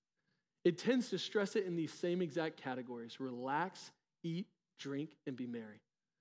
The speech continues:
Think about Solomon in the book of Ecclesiastes. "Hey, life is meaningless. It's like chasing after the wind, so why don't you just go relax, eat, drink, and be merry?" Paul, Paul in First Corinthians fifteen, "If the,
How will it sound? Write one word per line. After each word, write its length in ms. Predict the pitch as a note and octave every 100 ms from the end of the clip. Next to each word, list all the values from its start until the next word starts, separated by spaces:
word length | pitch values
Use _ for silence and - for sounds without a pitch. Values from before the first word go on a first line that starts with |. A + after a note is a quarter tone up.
| _ -
Think 140 | G3+
about 160 | F#3+ D3+
Solomon 460 | - D#3 D3 C3
in 80 | B2+
the 60 | B2+
book 160 | C3+
of 80 | C3
Ecclesiastes. 920 | C3+ C#3+ B2+ C#3+ C#3 - - - - - _ _ _ _ _
"Hey, 120 | E3+
life 260 | D#3 D#3+ D#3
is 100 | D3
meaningless. 600 | E3+ D#3+ A#2+ A2+ - - _ _ _ _ _ _ _ _ _
It's 80 | -
like 140 | C3+
chasing 340 | - D#3 E3+
after 240 | D#3+ D#3 E3+
the 60 |
wind, 320 | D#3+ F3 B2+ A#2
so 100 | C3+
why 120 | C#3
don't 140 | D3+
you 80 | D#3
just 140 | C#3
go 80 | -
relax, 460 | D3 C3+ C#3 D3 -
eat, 140 | D#3
drink, 200 | D3 C#3+
and 80 | C#3+
be 80 | C#3
merry?" 280 | D3+ C3 A2+ _ -
Paul, 360 | - F3+ B2 - _ _ _ _ -
Paul 160 | F3
in 60 | E3
First 180 | F3+ D3+
Corinthians 320 | F3 D#3+ D#3
fifteen, 420 | E3+ D3+ F#3+ D#3
"If 160 | C#3 -
the, 120 | D#3